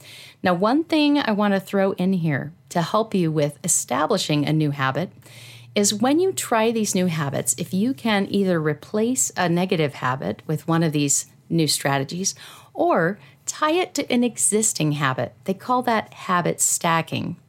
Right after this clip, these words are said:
Look for a pattern in your day, something that seems like a habit, and tie this new habit to that existing thing that's going well for you.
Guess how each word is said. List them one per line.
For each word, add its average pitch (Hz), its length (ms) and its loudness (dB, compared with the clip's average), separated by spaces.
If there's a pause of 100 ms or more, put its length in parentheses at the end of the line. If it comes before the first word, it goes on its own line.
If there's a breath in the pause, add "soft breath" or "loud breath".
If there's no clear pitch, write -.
(440 loud breath)
Look 226 220 0
for 302 220 0
a 320 60 2
pattern 220 440 2
in 226 140 2
your 247 120 2
day, 151 520 -2 (200)
something 170 400 0
that 202 160 0
seems 170 360 0
like 196 180 -2
a 269 80 -2
habit, 175 460 0 (640 loud breath)
and 202 320 2 (360)
tie 311 260 0
this 277 260 0
new 190 320 2
habit 233 420 0 (120)
to 196 120 0
that 160 180 2
existing 143 600 0
thing 139 260 0
that's 139 200 -2
going 156 320 2
well 143 180 0
for - 160 -10
you. 131 320 -4